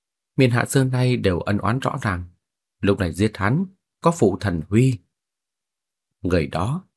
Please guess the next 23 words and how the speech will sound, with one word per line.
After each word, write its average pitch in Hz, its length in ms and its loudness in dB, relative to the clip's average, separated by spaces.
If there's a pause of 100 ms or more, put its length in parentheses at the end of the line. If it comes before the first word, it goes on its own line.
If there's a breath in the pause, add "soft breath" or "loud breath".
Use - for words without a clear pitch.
(240)
là 113 160 2
thần 110 160 0
quyến 165 260 4
giả 90 340 -4 (140)
của 82 260 0
nghịch 80 280 -6
ma 95 220 0
sao? 98 240 -12 (1300)
Đồng 135 180 2
tử 104 140 2
của 98 160 4
Dạ - 240 -2
Vị 101 160 0
Ương 95 300 2
lại 90 120 -2
bắt 139 180 -4
đầu 80 220 -4
biến 113 180 0
hóa, 117 360 -4 (240)
không 165 180 4
ngừng 113 180 2
co 127 160 0
giãn, 151 340 -4